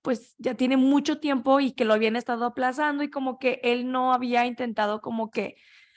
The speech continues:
apresurarlo ni nada, ¿no? Y <clears throat> le cuenta que, este, pues, él hace unas semanas que justo coincide como cuando empezó a salir con January, em,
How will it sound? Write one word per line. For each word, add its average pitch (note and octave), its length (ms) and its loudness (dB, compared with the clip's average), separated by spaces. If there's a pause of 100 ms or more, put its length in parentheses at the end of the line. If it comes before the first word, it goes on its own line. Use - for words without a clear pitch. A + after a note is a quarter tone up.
apresurarlo A#3 800 6
ni C#4 100 0
nada, D#4+ 380 4
¿no? A#3 280 0 (380)
Y D#4 460 4 (160)
<clears throat> - 480 -2 (1040)
le C4+ 220 2
cuenta C#4+ 420 4
que, C4+ 520 4
este, G3+ 760 0 (580)
pues, C4+ 300 4
él C4+ 260 6 (120)
hace A3+ 260 0
unas A#3+ 220 -2
semanas C4 480 -2
que G#3 140 -10
justo G#3+ 380 -6
coincide A3 760 2
como F#3 260 -2
cuando F3+ 220 0
empezó F#3 340 -2
a F3+ 60 2
salir F#3+ 380 0
con G#3+ 260 -2
January, G#3 580 -2 (580)
em, A#3+ 640 2